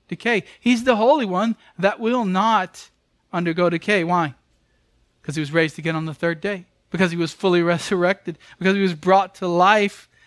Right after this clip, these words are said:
before his flesh ever had a chance to decay. God gave him a perfectly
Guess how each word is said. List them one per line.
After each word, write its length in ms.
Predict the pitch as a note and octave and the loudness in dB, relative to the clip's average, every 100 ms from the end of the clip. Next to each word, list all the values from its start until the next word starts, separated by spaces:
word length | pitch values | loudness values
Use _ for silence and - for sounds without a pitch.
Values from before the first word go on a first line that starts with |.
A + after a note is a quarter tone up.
| _ | _
before 300 | - - F#3+ | -12 -2 2
his 180 | G3 F3+ | 2 0
flesh 380 | - G3 G3+ - | 0 2 2 -2
ever 240 | F3+ F3+ F3+ | -6 -2 0
had 140 | F#3 | -2
a 40 | |
chance 400 | F#3 F3+ G#3 A#3 | -4 -4 -4 -6
to 100 | - | -10
decay. 440 | E3 D3 E3+ D3 C#3+ _ _ _ _ _ _ _ _ _ - | -12 -10 -8 -8 -12 _ _ _ _ _ _ _ _ _ -4
God 200 | D#3+ D#3 | -4 0
gave 180 | E3+ | 0
him 180 | E3+ E3 - _ - | 0 -4 -8 _ -12
a 60 | |
perfectly 680 | D3 - F3+ F3 F3 E3 E3 | -6 -2 -2 -2 -2 -2 -4